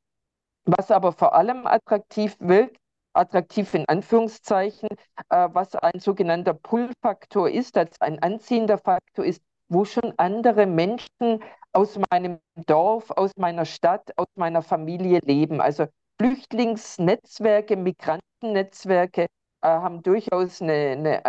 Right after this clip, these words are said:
eine anziehende Funktion oder, äh, wirken sich anziehend aus. Das ist menschlich völlig nachvollziehbar. Äh, und insofern ist dann eben aus Sicht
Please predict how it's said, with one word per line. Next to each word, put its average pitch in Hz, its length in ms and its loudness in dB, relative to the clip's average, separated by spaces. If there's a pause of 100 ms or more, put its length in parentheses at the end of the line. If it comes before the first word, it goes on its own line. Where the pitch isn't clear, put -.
(120)
eine 147 240 -6
anziehende 180 600 -2
Funktion 165 800 0
oder, 170 260 0 (320)
äh, 160 180 2
wirken 208 320 -2
sich - 260 -4
anziehend 190 520 -2
aus. 180 240 -2
Das 202 220 -4
ist 185 80 -8 (460)
menschlich 220 540 -2
völlig 320 300 2
nachvollziehbar. 202 920 2 (380)
Äh, 175 180 4
und 202 180 -2
insofern 233 640 0
ist - 240 -6
dann 214 280 -4
eben 226 320 -2
aus 185 260 0
Sicht 247 280 -4